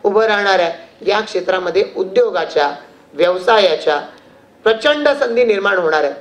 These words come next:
आता फक्त याच्यातली नेमकी संधी आम्ही कशा पद्धतीनं आम्ही, अ, या ठिकाणी साधणार आहोत याचा विचार करण्याची आवश्यकता आहे. आणि म्हणून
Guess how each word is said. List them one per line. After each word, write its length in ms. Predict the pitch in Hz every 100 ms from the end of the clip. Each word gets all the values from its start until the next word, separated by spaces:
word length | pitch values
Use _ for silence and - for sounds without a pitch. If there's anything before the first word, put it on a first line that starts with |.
| - - - -
आता 220 | 190 226
फक्त 280 | 220 202 240
याच्यातली 520 | 214 180 214 220 247
नेमकी 460 | 202 208 220 269 247
संधी 680 | 214 214 226 254 - - -
आम्ही 180 | 196 233
कशा 320 | 240 185 226
पद्धतीनं 680 | 240 226 220 233 240 254 277 - - - -
आम्ही, 500 | 208 220 214 208 - - _
अ, 360 | - 185 175 175 190
या 120 | 190
ठिकाणी 360 | 202 208 208 208
साधणार 460 | 208 185 185 202 190
आहोत 220 | 190 165 - - -
याचा 300 | 160 - 196
विचार 300 | 165 180 170
करण्याची 380 | - - 151
आवश्यकता 380 | 147 147 151 -
आहे. 80 | 151 - - -
आणि 100 | 180
म्हणून 220 | 202